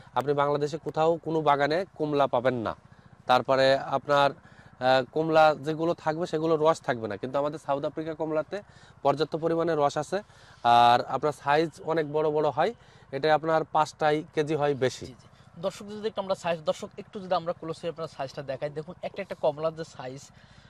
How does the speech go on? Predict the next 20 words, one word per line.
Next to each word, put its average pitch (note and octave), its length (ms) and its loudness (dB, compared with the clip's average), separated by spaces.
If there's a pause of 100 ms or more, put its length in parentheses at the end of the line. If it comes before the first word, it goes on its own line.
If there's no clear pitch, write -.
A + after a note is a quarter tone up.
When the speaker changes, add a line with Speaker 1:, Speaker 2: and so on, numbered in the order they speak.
(140)
Speaker 2:
আমি, A3+ 380 -2
আহ, G#3 280 4
এর G#3+ 120 2
আগে A3 160 2
বলেছিলাম, F3 500 -2
গত E3 180 -2
বছর F#3 160 -8
ভিডিও E3 220 -6
করেছিলাম, E3 340 -6
যারা D#3 160 0
ভিডিও D3 240 -10
দেখেন D3+ 320 -8
আপনারা D3 180 -4
ভিডিওটি C#3 260 -10
দেখবেন, C3+ 420 -8
তাহলে F3 160 -4
বুঝতে F#3 300 -8
পারবেন D3 260 -2
যে D3+ 60 -6
আসলে G#3 300 -6